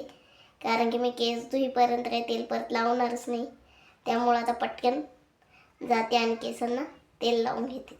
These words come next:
तर चला, मस्त म्हाताऱ्या बायांनो, चिपचिप असं तेल लावून घेतलंय मी. आता काही टेन्शन नाही चार पाच दिवस,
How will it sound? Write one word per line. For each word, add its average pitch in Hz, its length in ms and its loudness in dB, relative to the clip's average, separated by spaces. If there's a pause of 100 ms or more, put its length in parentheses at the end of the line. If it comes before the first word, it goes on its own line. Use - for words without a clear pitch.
तर 226 40 -8 (120)
चला, 226 160 -4 (1120)
मस्त 240 360 -4
म्हाताऱ्या 254 400 2
बायांनो, 247 500 0 (600)
चिपचिप - 460 -10
असं 269 280 -8
तेल 262 220 0
लावून 262 300 0
घेतलंय 269 460 -2
मी. 233 120 2 (1040)
आता - 200 -2
काही 240 220 4 (260)
टेन्शन 254 520 0
नाही 254 240 -4 (1160)
चार 226 320 -6
पाच 240 380 -4
दिवस, 240 340 -2